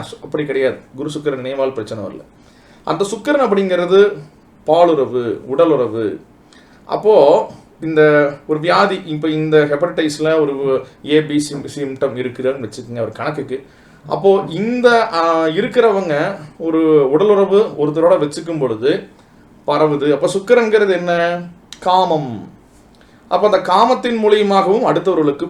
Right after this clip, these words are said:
பரவுது. அப்போ அப்படிங்கிறத புரிஞ்சுக்குங்க. அப்ப சுக்கிரனும் ஜாதகத்துல கெட்டால் தவறான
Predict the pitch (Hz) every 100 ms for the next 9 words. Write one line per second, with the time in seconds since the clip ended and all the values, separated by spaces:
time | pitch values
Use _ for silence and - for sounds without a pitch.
0 | 131 127 127 117 123 127 113 95 - -
1 | - - - 147 131 151 120 117 113 101
2 | 110 123 120 - - - - 156 160 175
3 | 160 226 214 220 254 - - 123 165 185
4 | 190 185 160 151 151 170 190 226 - -
5 | _ - 139 160 170 180 190